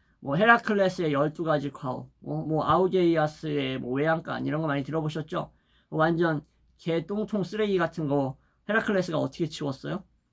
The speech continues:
어, 강인가 바다에 물을 길러 와가지고 그거 뚝인가 댐을 터트려가지고 거기로 완전 쓸어버렸죠.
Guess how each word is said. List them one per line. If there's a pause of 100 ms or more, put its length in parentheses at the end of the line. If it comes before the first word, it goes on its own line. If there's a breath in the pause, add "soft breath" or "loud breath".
(120)
어, (340)
강인가
바다에
물을
길러
와가지고
그거 (420)
뚝인가
댐을
터트려가지고
거기로
완전
쓸어버렸죠.